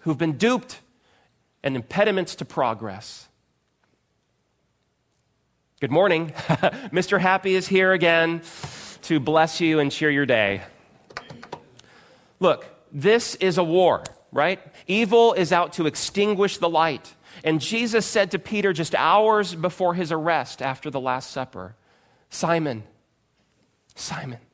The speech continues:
Satan has asked to sift each of you like wheat.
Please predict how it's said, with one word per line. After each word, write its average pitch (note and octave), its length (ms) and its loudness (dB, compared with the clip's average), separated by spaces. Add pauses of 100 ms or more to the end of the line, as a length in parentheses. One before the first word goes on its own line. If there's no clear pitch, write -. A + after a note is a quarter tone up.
(840)
Satan B2+ 600 -10 (680)
has C3 200 -4
asked C3+ 300 -4
to B2+ 100 -10
sift - 560 -6
each C3 240 -8
of A2+ 160 -10
you G#2+ 280 -10 (400)
like A2+ 200 -8
wheat. A#2+ 400 -8